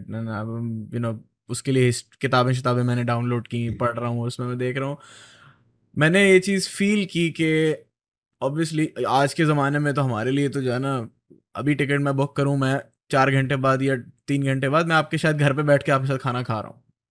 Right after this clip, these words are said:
Speaker 2: जी।
Speaker 1: ये बहुत नॉर्मल सी चीज़ है, ठीक है। लेकिन आप ये देखें कि आज से तकरीबन पाँच छः हज़ार साल पहले लोग,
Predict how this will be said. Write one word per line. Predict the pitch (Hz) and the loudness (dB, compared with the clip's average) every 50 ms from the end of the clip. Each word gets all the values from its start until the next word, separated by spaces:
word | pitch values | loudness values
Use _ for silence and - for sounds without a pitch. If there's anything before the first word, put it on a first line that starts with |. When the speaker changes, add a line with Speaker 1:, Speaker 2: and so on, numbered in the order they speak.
| _ _ _ _ _ | _ _ _ _ _
Speaker 2:
जी। | 110 104 101 | 2 4 4
Speaker 1:
ये | - 202 202 | 2 0 -4
बहुत | 175 185 202 208 170 | 0 0 0 0 2
नॉर्मल | 175 175 180 185 190 208 208 196 | 2 2 2 4 4 2 0 0
सी | 190 - 180 | -2 -2 -4
चीज़ | 156 - - 131 117 110 113 | -4 -2 -4 -4 -4 -4 -6
है, | 107 101 110 - - _ _ _ _ | -8 -10 -12 -16 -20 _ _ _ _
ठीक | - 107 87 - | -12 -12 -10 -10
है। | 117 | -6
लेकिन | 139 160 180 - 208 220 220 - - - - - - - - _ - | -4 -4 -2 -2 -2 -4 -4 -8 -10 -20 -20 -20 -20 -20 -14 _ 2
आप | 156 175 170 | 4 4 6
ये | 180 190 | 6 4
देखें | 190 185 180 175 190 196 175 | 4 4 0 -2 -2 -4 -2
कि | 165 196 | -2 -2
आज | - - 135 147 151 165 160 | -2 0 0 0 0 0 -2
से | - - 180 | -4 -4 -4
तकरीबन | 165 - 160 147 147 147 151 147 156 156 151 131 - _ _ _ _ _ _ _ _ | -4 -4 -8 -8 -6 -6 -6 -6 -6 -6 -8 -8 -12 _ _ _ _ _ _ _ _
पाँच | - 123 131 143 147 | -8 -6 -6 -6 -4
छः | - 156 151 | -4 -2 -2
हज़ार | 147 147 147 143 | 2 2 2 2
साल | 139 151 143 139 | 2 0 -2 -2
पहले | 135 - 123 117 110 117 127 | -2 -2 -4 -2 -2 0 -2
लोग, | 131 127 123 120 123 127 127 127 127 123 120 - | -2 0 0 0 0 2 0 0 -2 -4 -10 -14